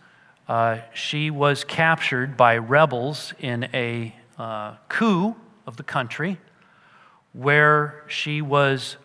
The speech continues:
brutally, brutally tortured, beaten, raped, all of it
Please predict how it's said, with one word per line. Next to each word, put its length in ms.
brutally, 760
brutally 760
tortured, 720
beaten, 540
raped, 560
all 300
of 120
it 140